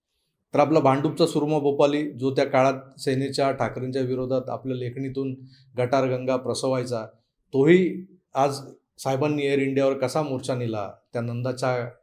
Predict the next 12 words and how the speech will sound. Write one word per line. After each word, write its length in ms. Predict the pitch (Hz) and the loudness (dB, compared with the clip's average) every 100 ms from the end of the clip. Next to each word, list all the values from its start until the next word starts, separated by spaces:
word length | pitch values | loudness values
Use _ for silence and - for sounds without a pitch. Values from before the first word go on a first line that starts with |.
| - | -12
नंदा 300 | 120 127 135 | -4 -2 0
नावाच्या 480 | 127 127 127 123 113 | 0 -2 -2 -2 -2
अधिकाऱ्याच्या 500 | 113 127 120 123 127 | -4 -4 -4 -4 -4
कानाखाली 440 | 117 120 123 120 | -4 -4 -6 -6
कसा 240 | 127 143 | -4 0
आवाज 220 | 151 131 123 | 0 0 -4
काढला, 300 | 113 107 98 - _ _ _ | -10 -10 -16 -18 _ _ _
हे 40 | 143 | -4
मोठ्या 300 | 147 151 156 | 0 4 4
अभिमानाने 500 | 135 156 151 151 139 | 4 0 -2 -4 -4
सांगत 340 | 123 117 107 | -4 -4 -6
होता. 160 | 95 | -10